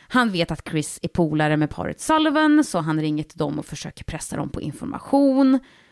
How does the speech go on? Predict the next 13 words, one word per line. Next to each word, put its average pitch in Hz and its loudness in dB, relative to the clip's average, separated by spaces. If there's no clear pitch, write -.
Men 294 4
paret 320 2
Sullivan 180 -2
vet 160 -4
att - -8
mannen 151 0
de 165 2
känner 269 2
som 156 -4
Sean 147 -4
inte 185 -2
gillar 285 2
Alex, - -8